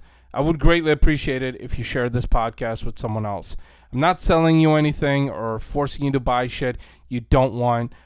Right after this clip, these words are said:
I am simply asking you to share this podcast with other entrepreneurs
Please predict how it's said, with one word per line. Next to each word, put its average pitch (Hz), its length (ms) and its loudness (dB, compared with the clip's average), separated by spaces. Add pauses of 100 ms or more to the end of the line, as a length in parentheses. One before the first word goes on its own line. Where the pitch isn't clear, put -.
(200)
I 143 120 2
am 135 100 2
simply 175 640 4
asking 151 560 -2
you 104 300 -6 (260)
to 147 100 -2
share 143 380 0
this 147 160 0
podcast 131 680 -2
with 123 200 -4
other 139 240 -2
entrepreneurs 131 880 -2